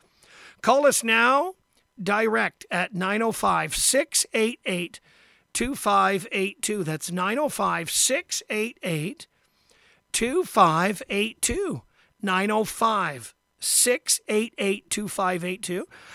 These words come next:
Uh, you are listening to the Dog Talk Radio Show. We are broadcasting live to air right this very second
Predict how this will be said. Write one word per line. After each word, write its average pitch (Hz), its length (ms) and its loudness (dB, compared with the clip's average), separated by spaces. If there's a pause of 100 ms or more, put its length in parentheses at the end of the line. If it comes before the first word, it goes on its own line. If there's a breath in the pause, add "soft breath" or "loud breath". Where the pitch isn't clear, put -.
(160 loud breath)
Uh, 175 260 -2
you 208 180 0
are 226 140 6
listening 226 440 0
to 202 100 -4
the 180 120 -4
Dog 190 360 2
Talk 190 320 2
Radio 185 320 -2
Show. 202 220 -2
We 269 140 -6
are 190 100 0
broadcasting 190 840 -2
live 202 540 2
to 233 100 -6
air 214 140 0
right 202 220 -2
this 180 120 -4
very 190 200 -2
second 226 400 -2